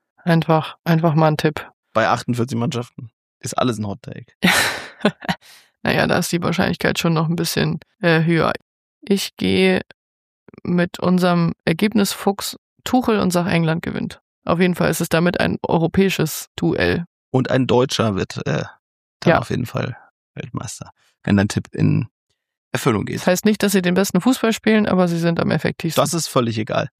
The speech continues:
Speaker 2: Portugal hat zweitausendsechzehn mit Abstand nicht den besten Fußball gespielt und ist Europameister geworden. Also
Speaker 1: Richtig.
Speaker 2: daher, ähm, die haben, glaub ich, kein einziges Spiel, äh, gewonnen in neunzig Minuten,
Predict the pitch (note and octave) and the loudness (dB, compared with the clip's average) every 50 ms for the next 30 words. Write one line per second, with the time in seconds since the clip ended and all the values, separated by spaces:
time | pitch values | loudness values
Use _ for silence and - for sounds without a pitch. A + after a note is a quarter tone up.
0 | - - C3+ C3 C#3 C3+ C#3 C3 B2 B2 B2 A#2+ - - A#2+ A#2 A#2+ A#2 A#2 A#2+ | -2 0 0 2 2 2 2 4 4 4 2 0 2 0 2 2 2 2 0 -2
1 | A#2+ - _ _ _ _ _ _ _ _ - - - A2 A#2 A#2+ B2+ - - A#2+ | -6 -6 _ _ _ _ _ _ _ _ -6 -2 0 2 2 2 0 2 2 2
2 | A#2 A2 - - B2 - - - - A#2 A2+ A2+ A#2+ B2 - - G#2+ A2 G#2 A2+ | 2 2 2 -2 -4 -2 0 0 2 2 2 2 0 0 0 0 2 4 4 2
3 | A2+ - - A#2 A2+ A2+ A2+ - A2+ A#2 A#2+ - - A#2+ A#2 A#2+ A2 A2 A#2 B2+ | 2 0 -4 -6 -6 -6 -4 -2 -2 -4 -4 -4 -4 -2 -2 -2 0 -2 -2 -2
4 | A#2+ A#2+ A#2 G#2+ G2+ G2+ A2+ - - - - - - - - - G#2+ - - F3 | 0 0 2 2 2 0 -2 -6 -8 -10 -12 -12 -12 -10 -6 -4 -2 -2 0 0
5 | G#2 G#2+ - - D3+ A#2+ - - _ _ _ _ _ _ _ _ _ _ _ - | 2 2 2 2 0 -2 -6 -12 _ _ _ _ _ _ _ _ _ _ _ -4
6 | - A2 A#2 A#2 A2+ A2+ A2 A2+ A2 A2 A2 - A#2+ A2 A2 G#2+ A2 A2 A#2 - | 0 2 2 4 2 2 2 2 0 0 0 0 0 0 2 2 2 2 2 2
7 | - A#2+ G2 F#2+ A2+ A2+ A2+ A2 - - - A#2 A#2 A#2 A2+ A2+ - - - - | 2 2 2 4 2 2 2 0 -2 -2 0 2 4 4 4 4 2 -2 -2 -2
8 | - G#2 - - - - - - - - B2 G#2 A2 A2 A2 A2+ A2+ A2+ A2 - | -2 -2 -2 -4 -8 -10 -10 -8 -4 -2 -2 2 4 4 4 4 2 0 0 0
9 | G#2+ A2 A2 G#2+ G#2 G2 G#2 G#2 G#2 G#2 A2+ A2+ A2 G#2+ G#2+ A2 - - - - | 0 0 0 0 -2 -2 0 0 0 0 -2 -2 -2 0 -2 -2 -4 -6 -14 -14